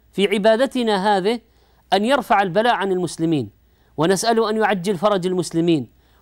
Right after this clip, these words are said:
ونسأله سبحانه أن يأتي بالعون من عنده وبالنصر من عنده لأهل التوحيد، نسأله عز وجل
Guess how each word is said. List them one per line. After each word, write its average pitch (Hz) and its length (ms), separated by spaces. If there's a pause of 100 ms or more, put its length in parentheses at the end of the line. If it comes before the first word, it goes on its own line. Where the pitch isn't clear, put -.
ونسأله 214 600
سبحانه 190 720 (680)
أن 220 160
يأتي 226 500
بالعون 208 480
من 185 140
عنده 175 360 (440)
وبالنصر 214 680
من 202 140
عنده 180 360 (340)
لأهل 220 360
التوحيد، 208 720 (480)
نسأله 220 600
عز 180 260
وجل 190 440